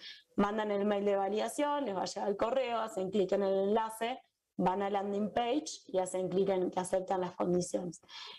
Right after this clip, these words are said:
Y ahí les va a aparecer como que ya está validado y ahí lo marcan como primario y ya queda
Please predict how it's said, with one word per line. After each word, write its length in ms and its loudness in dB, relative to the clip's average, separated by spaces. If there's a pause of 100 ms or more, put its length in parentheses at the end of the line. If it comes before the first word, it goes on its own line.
(100)
Y 100 4
ahí 180 0
les 120 2
va 80 0
a 20 0
aparecer 600 -2
como 220 0
que 80 0
ya 120 -4
está 180 -2
validado 800 0 (420)
y 400 -2 (300)
ahí 240 0
lo 120 0
marcan 380 -2
como 240 0
primario 760 0 (160)
y 140 2
ya 260 -2
queda 480 2